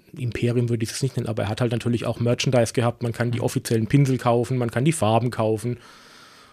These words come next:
Speaker 1: Und es gab jetzt, glaub ich, auch vor ein, zwei Jahren eine Doku über Netflix, die halt auch mal so ein bisschen die Schattenseiten aufgezeigt hat mit dieser ganzen Fernsehproduktion.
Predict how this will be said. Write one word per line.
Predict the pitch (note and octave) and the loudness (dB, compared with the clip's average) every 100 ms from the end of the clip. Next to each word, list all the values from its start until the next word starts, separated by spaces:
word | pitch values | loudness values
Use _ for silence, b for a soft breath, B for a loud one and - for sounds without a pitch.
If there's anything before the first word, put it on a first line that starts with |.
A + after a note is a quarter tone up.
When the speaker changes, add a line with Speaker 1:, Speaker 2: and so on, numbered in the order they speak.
| B | B
Speaker 1:
Und | - B2+ A#2+ | -2 0 0
es | - | 0
gab | B2 C3 | 2 2
jetzt, | - | 2
glaub | C#3 | 2
ich, | C3 - | 2 0
auch | C3+ | -2
vor | - C3 - | 0 0 2
ein, | C#3+ | 0
zwei | - D3 | 6 8
Jahren | D3 C3+ C#3 | 8 6 4
eine | C3 | 0
Doku | - C#3 E3 - G3 | 2 4 4 4 2
über | D#3+ D#3 | 4 6
Netflix, | D3+ D3+ - D#3+ D#3 - | 6 2 2 2 2 -4
die | - C3 | -2 0
halt | B2 - | 2 0
auch | |
mal | C3 C3 | 0 2
so | C3 | 2
ein | |
bisschen | C3 - B2+ | 2 0 0
die | |
Schattenseiten | - C3+ F3 E3 D3 C#3+ C#3+ | 2 2 2 4 4 4 2
aufgezeigt | C#3 - - C#3 C3+ - | 0 0 0 2 2 2
hat | C3+ | 2
mit | C#3 B2+ | 2 2
dieser | B2 | 0
ganzen | B2 A#2+ B2+ | 0 0 2
Fernsehproduktion. | C3 D3+ E3 - D3 D3 - D3 D3 | 4 4 2 4 4 2 4 6 6